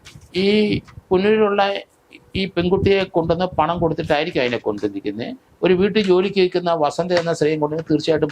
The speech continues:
പണം കൊടുത്തു. ഇവർക്കൊക്കെ നല്ല സംഖ്യ കൊടുത്തു കഴിഞ്ഞാൽ അവർ ഇതിന് കൂട്ടുനിൽക്കും. അതിൻ്റെ ഇടപാട് എന്താണെന്ന് അവർക്കറിയത്തില്ല. ഒരു വസ്തുവിനകത്ത് ഒരു സാക്ഷി ഒപ്പിടുന്നെന്ന് മാത്രമേ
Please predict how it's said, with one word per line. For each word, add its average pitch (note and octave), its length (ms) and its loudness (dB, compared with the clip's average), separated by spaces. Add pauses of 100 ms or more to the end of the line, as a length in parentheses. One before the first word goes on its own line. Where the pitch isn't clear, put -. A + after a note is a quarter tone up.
പണം C3 220 0
കൊടുത്തു. A2+ 240 0
ഇവർക്കൊക്കെ E3+ 380 0 (580)
നല്ല E3+ 260 2 (120)
സംഖ്യ E3 340 0
കൊടുത്തു D3+ 280 0
കഴിഞ്ഞാൽ G#2+ 360 -2 (500)
അവർ C#3 160 2 (300)
ഇതിന് C3+ 220 -2 (100)
കൂട്ടുനിൽക്കും. A#2+ 580 0 (200)
അതിൻ്റെ D#3+ 300 2 (1000)
ഇടപാട് F3+ 520 4
എന്താണെന്ന് E3+ 380 0
അവർക്കറിയത്തില്ല. B2+ 680 -2
ഒരു A#2 160 2
വസ്തുവിനകത്ത് F3+ 560 0
ഒരു F#3+ 160 0
സാക്ഷി F#3 380 0
ഒപ്പിടുന്നെന്ന് F3+ 580 -2
മാത്രമേ E3 260 2